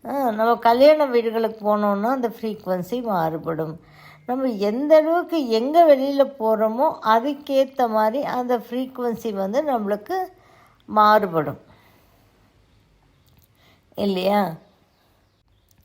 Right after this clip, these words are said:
இந்த ஆகாச நாடின்றது என்னன்னா, ஆ, அந்த ம-, ஒ-, இப்போ நம்ம மேல காத்து பட்ட உடனே நம்மளுக்கு ஒரு புத்துணர்ச்சி வருது பார்த்தீங்களா?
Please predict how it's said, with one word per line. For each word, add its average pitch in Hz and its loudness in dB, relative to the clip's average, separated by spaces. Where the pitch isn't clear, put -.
இந்த 214 2
ஆகாச 269 4
நாடின்றது 226 -2
என்னன்னா, 190 -4
ஆ, 226 2
அந்த 226 -2
ம-, 214 -4
ஒ-, 247 4
இப்போ 262 2
நம்ம 254 -2
மேல 277 2
காத்து 262 4
பட்ட 247 4
உடனே 277 0
நம்மளுக்கு 233 -6
ஒரு 220 -2
புத்துணர்ச்சி 262 -4
வருது 190 -2
பார்த்தீங்களா? 185 -2